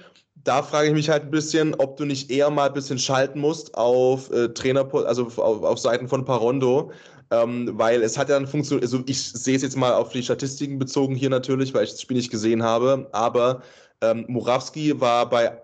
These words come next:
einundvierzig Prozent gehaltener Bälle, was natürlich eine brutale Quote ist und was auch nicht gleichbedeutend ist, dass du das ganze Spiel so performt hättest.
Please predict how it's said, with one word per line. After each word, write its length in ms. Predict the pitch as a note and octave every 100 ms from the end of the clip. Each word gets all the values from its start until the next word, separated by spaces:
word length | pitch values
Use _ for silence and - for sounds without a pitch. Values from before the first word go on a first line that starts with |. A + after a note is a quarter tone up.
| _ _ _ _
einundvierzig 760 | B2+ C3 E3 F3 E3+ D#3+ - D3+
Prozent 520 | - D3 C#3+ C#3+ D#3
gehaltener 400 | C#3+ B2+ B2 B2
Bälle, 320 | A#2 A2+ B2+ B2+
was 100 | B2
natürlich 280 | A2+ A#2+
eine 100 | A#2
brutale 480 | A2+ A#2+ B2 A2+ A#2+
Quote 380 | A#2+ B2+ D3+ D3
ist 220 | C3+ D3+
und 140 | - A2+
was 140 | A2+
auch 160 | - A#2+
nicht 140 | A#2+
gleichbedeutend 640 | A2+ B2 - B2 A#2+ A2+
ist, 240 | - A#2 A#2+
dass 120 | A2+
du 60 | A2+
das 180 | A2
ganze 180 | A2+ A2
Spiel 220 | G#2 C#3
so 120 | C#3 C3
performt 440 | A2+ - A#2 A2+
hättest. 440 | B2 C3 D3 -